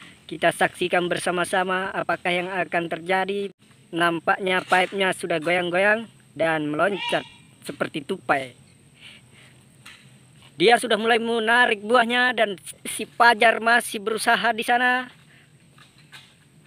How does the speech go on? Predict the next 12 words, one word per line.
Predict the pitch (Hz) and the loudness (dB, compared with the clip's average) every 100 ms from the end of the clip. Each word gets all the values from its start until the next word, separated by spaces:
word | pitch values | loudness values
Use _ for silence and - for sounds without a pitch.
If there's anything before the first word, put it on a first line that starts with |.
| - - - - - | -20 -20 -20 -20 -10
Kita | 170 226 233 | -8 0 0
saksikan | 226 220 247 254 233 | 2 -2 -2 0 2
terus, | 233 233 | 2 0
bosku, | 233 240 - 226 | -2 -4 -4 0
jangan | 185 240 247 240 | 2 4 2 -2
kemana-mana. | 240 240 247 247 254 247 | -2 -2 -2 0 2 4
Uh, | 269 156 - - | 4 2 -6 0
sampai | 202 196 202 | 0 2 0
begitu | 180 160 180 214 175 143 | 0 -4 -2 0 0 -2
memasukkan | 151 160 151 - 160 | -4 -4 -4 -6 -6
pipe-nya, | - 170 175 170 | -4 -4 -4 -2
bosku. | 170 165 196 175 131 | -2 -2 -4 -4 -6